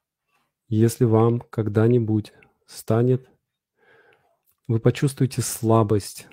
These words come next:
или недостаток веры в себя, вы можете закрыть глаза, мысленно засунуть руку в карман, достать этот конверт, открыть его,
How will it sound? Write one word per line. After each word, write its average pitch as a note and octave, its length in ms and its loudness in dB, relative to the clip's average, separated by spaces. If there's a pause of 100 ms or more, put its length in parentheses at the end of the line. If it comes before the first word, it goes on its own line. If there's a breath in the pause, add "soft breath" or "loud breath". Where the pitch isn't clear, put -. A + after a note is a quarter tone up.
(240 soft breath)
или A2 100 -2
недостаток A2+ 600 0
веры A2 360 4
в G2 80 -8
себя, G2+ 560 -4 (800)
вы A#2 140 0
можете A#2 320 0
закрыть A2+ 460 0
глаза, G#2+ 420 -2
мысленно A2+ 680 -2
засунуть G#2+ 540 -4
руку A2 220 -4
в - 80 -18
карман, A2+ 480 0
достать A2+ 640 -2 (1160)
этот A2 280 -6
конверт, G#2 640 -4 (200)
открыть A2+ 600 -8
его, C3 240 -6